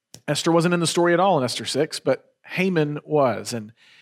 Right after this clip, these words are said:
he had, uh, decided to kill Mordecai. Uh, he had decided to go to the king early to, uh, petition for that authority to execute one of the officials. Uh, but the king couldn't sleep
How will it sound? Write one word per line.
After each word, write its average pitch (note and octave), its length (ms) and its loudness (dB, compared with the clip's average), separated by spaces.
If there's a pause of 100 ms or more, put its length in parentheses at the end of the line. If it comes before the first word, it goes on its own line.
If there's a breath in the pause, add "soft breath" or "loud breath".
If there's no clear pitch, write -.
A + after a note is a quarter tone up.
(160 soft breath)
he D#3+ 200 6
had, C3+ 480 2
uh, A#2+ 220 -2
decided D#3 680 2
to C3+ 440 0
kill F3 600 4
Mordecai. F#3 800 0 (580)
Uh, A2 160 -8
he B2+ 140 -2
had C#3 80 4
decided D3 460 0
to E3 80 -4
go D#3+ 120 4
to F3 60 4
the E3+ 80 2
king F3+ 420 0
early G3+ 480 4
to, D#3 360 2 (280 soft breath)
uh, B2 140 0
petition G3 640 0
for F3 140 0
that E3+ 160 4
authority F#3 560 2
to C#3+ 180 0
execute F3 640 -2 (280 soft breath)
one D#3 200 0
of D3+ 100 0
the D3 120 4
officials. D#3+ 760 0 (400)
Uh, C3 300 0
but F3+ 420 0
the G3 140 0
king G#3 180 2
couldn't A#3 220 2
sleep B3 340 2